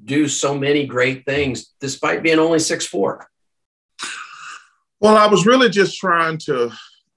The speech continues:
Speaker 2: I hit a lot of people because one thing about tall guys, if you hit them, they're not able to jump.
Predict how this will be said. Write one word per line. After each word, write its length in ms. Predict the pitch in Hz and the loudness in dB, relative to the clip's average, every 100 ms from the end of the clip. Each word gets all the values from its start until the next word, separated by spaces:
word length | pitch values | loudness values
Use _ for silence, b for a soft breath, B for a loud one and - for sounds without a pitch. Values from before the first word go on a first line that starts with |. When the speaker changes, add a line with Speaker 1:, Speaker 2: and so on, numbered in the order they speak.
| _ _ _ _ 147 | _ _ _ _ -6
Speaker 2:
I 160 | 156 | -4
hit 260 | 143 190 185 139 | 0 0 0 -6
a 100 | 139 | -6
lot 300 | 147 165 160 | -2 0 0
of 160 | 151 | -2
people 520 | 165 165 180 180 180 _ _ - | -6 -6 -4 -6 -6 _ _ -8
because 460 | 147 156 147 - - B B | 0 4 4 2 -12 B B
one 160 | 170 180 | -2 2
thing 160 | 202 196 | 4 4
about 280 | 175 165 | 4 2
tall 320 | 185 180 170 147 | 0 0 2 0
guys, 420 | 143 139 139 135 | 0 0 -2 -6
if 100 | 143 | -6
you 100 | 151 | 0
hit 240 | 185 190 | 0 0
them, 200 | 165 151 | 0 0
they're 140 | 147 151 | 0 0
not 220 | 156 151 | 2 4
able 200 | 151 139 | 2 0
to 120 | 123 | -4
jump. 320 | 127 165 139 | 0 0 -2